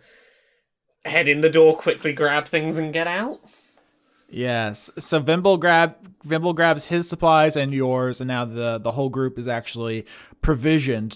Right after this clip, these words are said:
Speaker 2: to survive a couple days, uh, in the wilderness here.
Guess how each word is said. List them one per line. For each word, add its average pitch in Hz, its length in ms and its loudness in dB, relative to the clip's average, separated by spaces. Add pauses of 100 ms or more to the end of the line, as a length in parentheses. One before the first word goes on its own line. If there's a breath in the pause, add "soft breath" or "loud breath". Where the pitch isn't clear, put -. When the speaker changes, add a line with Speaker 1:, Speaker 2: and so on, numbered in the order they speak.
Speaker 2:
to 127 140 -8
survive 123 600 -2
a - 40 -12
couple 123 300 -4
days, 120 440 -2 (100)
uh, 127 360 -4 (100)
in 135 220 -8
the 127 80 -6
wilderness 131 540 -2
here. 113 280 -6